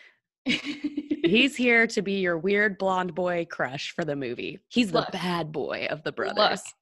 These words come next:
Speaker 1: Every bad boy should bleach his hair blonde at least once.
Speaker 2: Draco Malfoy, T M, T M, T M, T M, T M. <laughs> Like,
Speaker 1: Clarify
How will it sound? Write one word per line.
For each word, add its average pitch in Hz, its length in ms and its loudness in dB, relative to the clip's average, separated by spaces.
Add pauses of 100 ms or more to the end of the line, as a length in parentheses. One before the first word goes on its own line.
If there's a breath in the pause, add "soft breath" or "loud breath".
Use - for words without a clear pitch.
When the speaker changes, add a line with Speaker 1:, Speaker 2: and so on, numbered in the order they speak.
(160)
Speaker 1:
Every 269 300 6
bad 226 340 6
boy 180 400 4
should 185 260 -2
bleach 185 240 0
his 208 120 2
hair 196 200 4
blonde 170 420 0 (120)
at 196 160 -8
least 196 420 -4
once. - 480 -8
Speaker 2:
Draco 240 280 6
Malfoy, 330 360 6
T 277 180 4
M, 294 120 6
T 294 160 4
M, 302 120 6
T 285 140 2
M, 285 120 2
T 294 160 2
M, 294 100 2
T 311 160 4
M. 294 400 6
<laughs> 196 120 2
Like, 254 600 4
Speaker 1:
Clarify 208 760 2